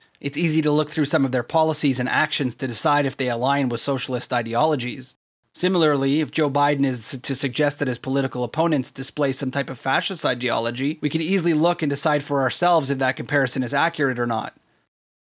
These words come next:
Even if the right-wing media likes to grab its chest in shock over the idea that the president would evoke this type of language, this, in theory, should be easily disprovable if it's not true. Maybe we should ask to hear what examples Joe Biden has for this type of comparison before we judge it to be inaccurate.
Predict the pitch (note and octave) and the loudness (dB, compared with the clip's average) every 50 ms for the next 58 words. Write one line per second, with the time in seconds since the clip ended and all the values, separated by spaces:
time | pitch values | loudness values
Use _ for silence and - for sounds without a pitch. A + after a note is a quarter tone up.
0 | _ _ _ _ - E3+ F3+ F3+ F3 F3 - - D3+ D3 D3+ D#3 - - D3 D3 | _ _ _ _ -4 -2 0 0 0 0 0 0 2 2 2 2 0 0 0 2
1 | C#3 C3+ D3+ E3 D#3+ D#3+ D3 C#3 C#3+ C3+ C3+ - - C#3 B2+ C#3+ D3+ D3+ D3 C#3 | 4 4 4 4 4 2 2 2 2 0 0 -2 -4 -4 -2 0 0 0 0 0
2 | C3 - - - - E3+ D#3 D3+ - - - B2 D3 - - E3+ D#3 D3+ C#3+ - | -4 -6 -4 0 0 2 2 0 -2 -6 -8 -8 -6 -4 0 2 2 2 0 0
3 | C#3+ C3+ A#2+ C3+ C3 B2+ B2 B2 A#2+ A#2 D3+ D3+ D3 C3 C3 A#2+ C#3 C3 - D3+ | -4 -4 -2 0 0 0 0 0 0 0 2 2 2 2 -2 -4 -8 -6 -2 -2
4 | D#3 C#3+ C3+ C#3+ C3+ - C3 C3+ B2+ A#2+ A#2+ C#3+ - - - - C3+ - - C#3 | 0 0 0 -4 -4 -2 -2 -2 -2 0 0 0 0 0 -2 -4 -6 -4 -2 -4
5 | C3+ - B2 A#2 C3+ D3 E3+ F3 C#3+ C3 B2 B2 A#2+ - - - - F3 F3 E3+ | -4 -4 -4 -4 -2 0 0 0 -2 -4 -6 -8 -10 -14 -8 -2 0 2 2 2
6 | - - D#3 C#3+ C3+ - E3+ F3+ E3 D3 C3 - D#3 C#3+ C3+ C#3+ C#3 C#3 D3 D3 | 2 2 0 0 2 2 2 4 4 2 2 2 0 2 2 2 2 2 0 0
7 | C#3+ C#3 C#3 C3+ B2+ C3 A#2+ - - F#3 G#3 G#3 E3 D3 B2 C3 B2+ A2+ A2+ B2+ | 2 2 2 2 2 0 -2 0 2 2 2 2 2 2 0 0 0 0 0 0
8 | - C#3 B2+ - C#3+ B2+ A#2 A#2 - - F3 F3+ E3 C#3 A#2+ B2+ - _ _ _ | -2 -2 -2 -2 -2 -2 -2 -2 -2 -2 0 0 0 0 -2 -6 -14 _ _ _
9 | _ _ _ _ _ _ _ - D#3 E3 E3 E3+ E3 D#3+ - - D#3+ D3+ D3 D#3 | _ _ _ _ _ _ _ -2 0 2 4 4 4 4 2 0 0 0 2 2
10 | D#3 D3 - - D3 - - E3 D#3 C#3 C#3 C3+ B2 A#2+ B2 D3 D#3 D#3 - D3+ | 0 0 -2 -4 -2 0 2 2 2 2 2 0 0 0 2 2 2 2 0 0
11 | C#3+ C3 - D3 C#3+ B2+ B2 C3 C3+ C3+ C3 B2 B2+ A2+ D3 F3 F#3+ F#3+ - - | -2 -2 0 0 0 0 2 2 2 2 0 -2 -2 -2 0 2 2 0 0 -2
12 | D#3+ C#3 B2 - - D3 C3+ C3 - B2 - C3+ B2 C#3 C#3 C3 B2+ A#2+ - B2+ | -2 -2 -2 -2 0 -2 -2 -2 -4 -8 -8 -6 -4 -2 0 0 0 0 -2 -4
13 | A#2+ A#2+ B2 B2 - D3 C#3 B2+ C3 B2 A#2+ C3 C#3+ C#3+ C#3+ C3+ C3 C3+ - A#2+ | -4 -6 -6 -4 -2 0 0 0 0 -2 0 0 0 0 0 0 -2 -4 -6 -6
14 | A#2+ C3 A#2 A2+ B2 C3 C#3+ D#3+ D#3+ - - B2+ A2+ - - | -6 -4 -4 -2 0 0 0 0 0 -2 -6 -6 -6 -8 -10